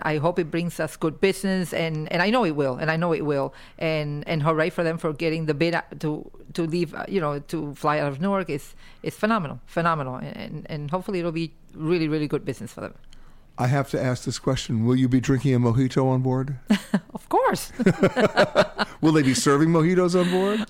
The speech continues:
Speaker 1: I hope so. <laughs> Usually on inaugural flights, they try to make it as more, you know, homely as they can. So I'm,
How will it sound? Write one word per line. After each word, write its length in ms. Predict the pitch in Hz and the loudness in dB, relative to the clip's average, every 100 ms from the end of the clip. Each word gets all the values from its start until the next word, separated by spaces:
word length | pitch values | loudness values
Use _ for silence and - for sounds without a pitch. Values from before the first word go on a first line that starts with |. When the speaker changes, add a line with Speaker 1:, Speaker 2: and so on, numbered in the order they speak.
| - | -6
Speaker 1:
I 100 | 370 | -4
hope 200 | 392 427 | 0 0
so. 280 | - 175 185 233 - 294 277 | 2 4 4 2 0 0 0
<laughs> 420 | 220 - 147 233 | 0 0 0 2
Usually 300 | 302 440 247 | 2 2 2
on 100 | 214 | 2
inaugural 400 | 202 196 196 180 | 2 2 2 0
flights, 260 | - 190 185 | 0 -2 0
they 80 | 160 | -2
try 200 | 175 175 | -2 -2
to 120 | 180 | -2
make 200 | 170 175 | -4 -2
it 100 | 180 | 0
as 260 | 165 151 175 | 0 -2 -4
more, 240 | 170 160 | -2 0
you 120 | 170 | 0
know, 180 | 160 147 | 0 0
homely 380 | 170 170 165 151 | 0 0 -2 -2
as 80 | 143 | -2
they 140 | 147 | -4
can. 220 | 170 175 | -4 -4
So 120 | 190 | -2
I'm, 80 | 190 | -2